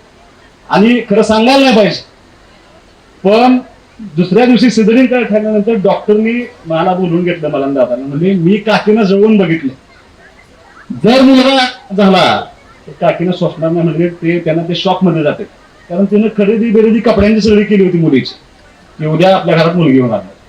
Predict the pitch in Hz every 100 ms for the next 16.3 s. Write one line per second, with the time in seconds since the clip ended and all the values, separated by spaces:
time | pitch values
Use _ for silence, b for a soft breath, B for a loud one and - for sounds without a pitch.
0 | - _ _ _ _ _ _ _ _ _
1 | _ _ _ _ - 185 220 254 262 262
2 | 190 254 233 269 254 214 175 - - 165
3 | 151 - 196 202 214 - 202 226 254 277
4 | 262 233 202 185 165 196 190 196 196 143
5 | - - _ _ _ _ _ _ _ -
6 | - _ _ - - - _ _ - 185
7 | - - 202 180 226 220 226 233 196 226
8 | 247 247 220 214 190 170 156 - - -
9 | - _ - - _ - 170 226 165 170
10 | 160 233 208 240 202 226 220 233 202 233
11 | 208 220 220 214 214 214 226 208 196 202
12 | 202 208 202 190 185 196 196 170 156 165
13 | 165 165 160 160 196 196 165 175 185 175
14 | 170 160 156 165 175 185 190 156 202 208
15 | 208 185 214 175 233 220 208 180 165 139
16 | 110 104 -